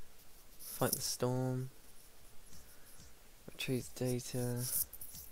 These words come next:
They're all a bit shit, really. Fight category two storm. No, I haven't done one of those yet, so might as well give it a go.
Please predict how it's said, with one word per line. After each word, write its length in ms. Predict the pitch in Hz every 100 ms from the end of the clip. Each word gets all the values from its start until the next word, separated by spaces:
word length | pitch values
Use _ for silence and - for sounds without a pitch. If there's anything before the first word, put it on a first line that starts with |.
| - - - - -
They're 140 | 208
all 220 | 254 254
a 40 | 135
bit 220 | - -
shit, 480 | - - - 127 147 -
really. 440 | 220 214 208 202 170 - - - - - - - - - -
Fight 220 | - 165 -
category 520 | - 147 - 143 135
two 280 | - 147 165
storm. 440 | - - 123 139 - - - - - - - - - - - - - - - - - - - - - - - - - - -
No, 220 | 165 156 151
I 60 | -
haven't 180 | 135 123
done 160 | 120 117
one 100 | 110
of 60 |
those 160 | 110 110
yet, 120 | 123 - - - -
so 240 | - 123 - - - - - -
might 80 | 127
as 100 | 120
well 80 | 123
give 120 | 120
it 80 | 120
a 20 |
go. 180 | 127 123